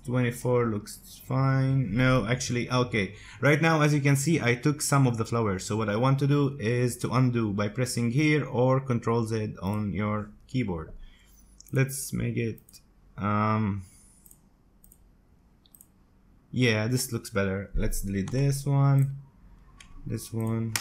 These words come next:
this one. Actually, let's put it a bit higher.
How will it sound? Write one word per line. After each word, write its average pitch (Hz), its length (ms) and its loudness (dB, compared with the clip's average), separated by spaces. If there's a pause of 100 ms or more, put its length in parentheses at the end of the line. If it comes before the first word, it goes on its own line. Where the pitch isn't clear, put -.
(140)
this 104 300 -10
one. 107 420 -6 (160)
Actually, 135 720 0 (500)
let's 131 220 -6
put 110 140 -4
it 98 200 -6
a 139 80 -10
bit 98 280 -10
higher. 98 360 -8